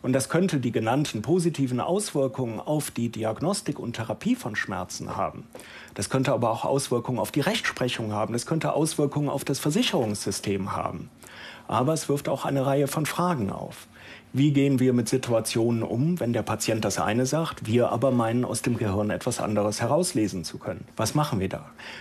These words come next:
Das ist etwas, was im Moment sehr, sehr leb-, lebhaft in der Schmerzforschung, in der Hirnforschung und darüber hinaus diskutiert wird. Und wir dürfen gespannt sein, was sich da in den nächsten Jahren tut. Aber was ist nun mit dem chronischen Schmerz, der eine Erkrankung an sich darstellt,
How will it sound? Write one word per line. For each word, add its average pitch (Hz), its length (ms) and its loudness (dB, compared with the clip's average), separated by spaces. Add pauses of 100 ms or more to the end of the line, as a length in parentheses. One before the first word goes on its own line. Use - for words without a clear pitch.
(120)
Das 160 140 2
ist 180 120 4
etwas, 160 360 2
was 147 160 0
im 156 60 0
Moment 135 280 4
sehr, 190 180 6
sehr 180 140 4
leb-, 117 280 0
lebhaft 135 680 2
in 117 320 0
der 95 280 0
Schmerzforschung, 156 840 -2
in 185 100 4
der 156 120 4
Hirnforschung 139 580 0
und 131 100 -2
darüber 120 280 2
hinaus 95 420 0 (540)
diskutiert 120 720 0
wird. - 200 -6
Und 113 80 -2
wir 120 80 0
dürfen 143 240 2
gespannt 110 400 2
sein, 113 280 0
was 104 140 -2
sich - 140 -6
da 90 200 0
in 98 200 -6
den 110 140 -2
nächsten 87 360 -4
Jahren 87 400 -6
tut. - 440 -8 (1700)
Aber 156 180 4
was 214 140 4
ist 220 160 0
nun 220 140 2
mit 202 140 4
dem 214 140 2
chronischen 131 540 2
Schmerz, - 580 -6
der 131 140 0
eine 147 180 0
Erkrankung 165 640 0
an 156 200 2
sich - 420 0
darstellt, 131 720 2